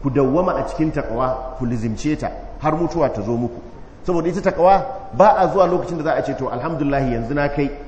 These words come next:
shikenan yanzu kuma sai ne abin da nake so, yanzu babu zancen taqwa." A'a, har ka mutu kana cikin taqwa,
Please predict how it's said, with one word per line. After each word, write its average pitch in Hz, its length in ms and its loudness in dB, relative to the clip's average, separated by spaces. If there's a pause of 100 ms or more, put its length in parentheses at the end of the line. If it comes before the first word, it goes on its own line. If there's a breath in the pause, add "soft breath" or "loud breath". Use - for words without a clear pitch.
(300)
shikenan 151 440 0
yanzu 135 220 0
kuma 151 160 0
sai 156 160 0
ne 139 80 2
abin 135 240 0
da 139 100 0
nake 123 220 -2
so, 113 160 -6
yanzu 123 260 0
babu 151 240 4
zancen 123 320 -4
taqwa." 104 380 -6
A'a, 135 280 -2 (580)
har 185 260 2
ka 175 120 -4
mutu 151 280 -2 (180)
kana 147 220 -2
cikin 135 220 -6
taqwa, 107 240 -8